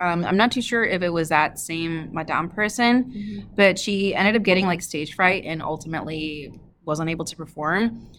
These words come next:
Speaker 1: This incident left her really embarrassed and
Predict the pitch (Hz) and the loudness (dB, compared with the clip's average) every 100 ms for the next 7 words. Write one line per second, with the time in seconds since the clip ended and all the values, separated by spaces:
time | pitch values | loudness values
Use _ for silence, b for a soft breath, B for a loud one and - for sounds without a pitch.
0 | _ 170 175 - 180 180 180 165 165 - | _ -2 -2 0 -2 4 2 2 -2 -2
1 | 156 151 147 160 226 226 226 226 - - | -4 -4 -4 4 8 8 6 4 -6 -6
2 | 175 175 175 | 0 2 0